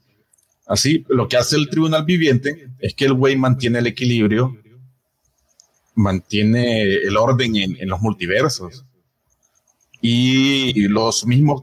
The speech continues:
gui-, los mismos guionistas de, de Infinity War dijeron que ellos en algún punto consideraron meter una escena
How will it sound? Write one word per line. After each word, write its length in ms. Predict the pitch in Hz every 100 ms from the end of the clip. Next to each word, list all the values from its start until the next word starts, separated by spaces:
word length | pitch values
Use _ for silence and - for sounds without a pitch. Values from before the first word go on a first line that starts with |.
| 127
gui-, 220 | 135 -
los 160 | 147 123
mismos 420 | 131 143 139 127
guionistas 680 | 135 143 143 123 - 104 95
de, 520 | 104 101 95 90 80
de 80 | 87
Infinity 440 | 98 120 127 131
War 400 | 131 113 120 170 139 - - _ _ _ _ -
dijeron 520 | 120 104 127 139 139
que 120 | 143
ellos 240 | 139 156
en 120 | 135 110
algún 320 | 110 135 127
punto 500 | 156 190 208 - 190
consideraron 760 | 139 123 117 101 110 127 151 131
meter 420 | 113 101 - 131
una 160 | 143 117
escena 600 | - 139 165 156 -